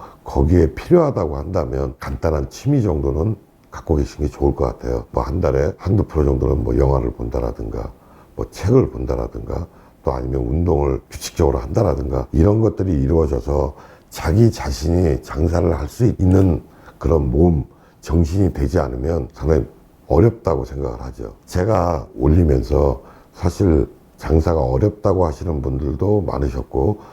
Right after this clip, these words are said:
또 그런 분들이 많은 문의도 하셨고, 또 찾아와서 상담도 하셨지만은,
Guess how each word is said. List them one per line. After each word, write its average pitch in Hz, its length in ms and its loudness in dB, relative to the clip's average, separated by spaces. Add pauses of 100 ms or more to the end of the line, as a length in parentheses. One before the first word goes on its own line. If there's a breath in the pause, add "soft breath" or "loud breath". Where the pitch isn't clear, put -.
(140 loud breath)
또 76 140 2
그런 80 260 2
분들이 71 320 0
많은 64 560 0
문의도 73 320 2
하셨고, 65 720 -2
또 71 100 0
찾아와서 78 680 0
상담도 90 420 -4
하셨지만은, 65 600 -4